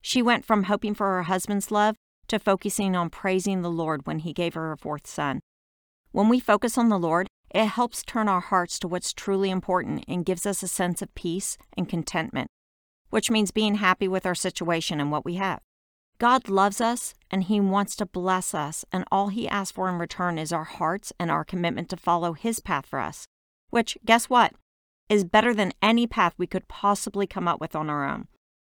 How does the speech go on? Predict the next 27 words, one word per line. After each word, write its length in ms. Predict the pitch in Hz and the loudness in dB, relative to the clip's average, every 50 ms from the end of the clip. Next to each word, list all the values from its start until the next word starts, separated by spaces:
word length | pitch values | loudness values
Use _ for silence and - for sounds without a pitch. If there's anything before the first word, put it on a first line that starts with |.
| _ _ _ _ _ _ | _ _ _ _ _ _
Even 280 | - 269 285 302 294 | 0 2 4 4 4
though 160 | 285 269 247 208 | 6 6 4 4
Leah 480 | 175 180 180 185 190 196 196 202 202 _ _ _ _ | 4 4 4 4 4 4 4 2 -2 _ _ _ _
may 200 | - 190 202 196 | -2 0 0 2
not 240 | 196 196 196 - - | 2 2 2 0 0
have 100 | 196 196 | -2 -2
been 160 | 180 190 190 | 0 -2 0
loved 160 | 190 190 185 | 0 0 0
by 140 | 175 180 185 | 0 -2 -2
Jacob, 440 | 170 - 180 180 180 - 196 190 190 _ _ _ _ _ _ | -2 -2 -2 -4 -2 -2 -2 -2 -2 _ _ _ _ _ _
she 240 | - - - - 226 | -12 -8 -4 -2 2
was 220 | 208 208 190 175 | 2 2 2 0
used 340 | 170 175 196 214 233 240 233 | -2 0 0 2 2 0 -2
by 160 | - 247 226 | -2 -2 -2
God 320 | 185 185 185 175 180 165 - | 0 0 2 2 2 0 -2
to 80 | 202 | -6
bless 260 | - 175 175 170 165 - - | -4 -2 -2 -2 -4 -4 -2
all 220 | - 175 180 190 | 0 2 2 2
the 100 | 180 185 | 0 0
nations. 680 | 175 170 160 160 160 151 - - 143 131 - - - _ _ _ _ _ _ _ _ _ | -2 -2 -2 -4 -4 -4 -4 -4 -4 -4 -6 -6 -10 _ _ _ _ _ _ _ _ _
Jesus 480 | - - - 226 247 254 254 262 254 - | -8 -2 0 2 2 2 0 0 -2 -2
came 380 | _ - - 214 185 156 143 143 | _ -2 -2 0 0 0 -2 -4
from 240 | - - 175 175 | -4 -2 -2 0
the 80 | 165 165 | -2 -2
descendants 580 | 165 170 160 - - 185 170 170 160 160 160 - | -4 -4 -6 -2 -2 -2 -2 -2 -4 -6 -6 -8
of 120 | 147 - | -10 -6
Judah. 360 | - 160 156 143 131 113 - | -4 -4 -4 -2 -4 -6 -6